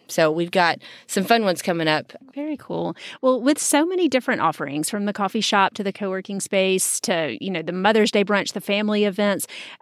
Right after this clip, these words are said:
Speaker 2: do you see any, I guess, commonalities among your guests, or is it just a huge diversity of people that come in and use the space?
Speaker 1: So one of the things that we noticed very quickly on is coffee is diverse.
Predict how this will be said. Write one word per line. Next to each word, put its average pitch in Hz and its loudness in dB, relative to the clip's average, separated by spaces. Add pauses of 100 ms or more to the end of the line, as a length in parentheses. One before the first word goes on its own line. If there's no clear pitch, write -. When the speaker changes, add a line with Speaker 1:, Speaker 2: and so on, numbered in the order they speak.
(240)
Speaker 2:
do 233 4
you 240 4
see 320 2
any, 262 2
I 202 0
guess, 185 0
commonalities 196 0
among 185 -2
your 175 -2
guests, 156 0
or 196 4
is 185 2
it 175 0
just 240 0
a 185 -4
huge 220 -4
diversity 175 -2
of 143 -8
people 156 0
that 170 2
come 196 -2
in 180 2
and 170 0
use 180 -2
the 175 -6
space? - -4 (120)
Speaker 1:
So 269 4
one 254 4
of 311 2
the 202 4 (240)
things 208 0
that - -2
we 190 -2
noticed 175 0
very 196 0
quickly 190 -8
on 151 -4
is 160 -2 (380)
coffee 214 0
is 180 2
diverse. 151 -6